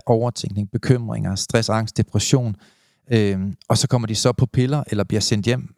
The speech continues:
hvor de så sidder derhjemme og tæller rillerne i deres fløjelsbukser og får ikke at vide, hvad de kan gøre anderledes. Min drøm, det er at skabe et træningssystem, der kan hjælpe alle mennesker til at få det liv, som de drømmer om,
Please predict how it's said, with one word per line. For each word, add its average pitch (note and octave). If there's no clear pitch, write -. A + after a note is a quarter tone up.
hvor A2+
de G2
så G2+
sidder A2+
derhjemme G2+
og F#2+
tæller A#2
rillerne A#2
i A2
deres A2
fløjelsbukser G#2+
og G#2+
får A2
ikke B2+
at A#2+
vide, A#2
hvad A2
de A2+
kan A2
gøre -
anderledes. G#2
Min B2+
drøm, D3+
det C3+
er B2
at B2+
skabe C3
et A2+
træningssystem, B2+
der A#2
kan A#2
hjælpe A2+
alle A#2+
mennesker G#2
til B2+
at A2
få A#2+
det A2+
liv, A#2
som G#2+
de G#2+
drømmer A2+
om, F2+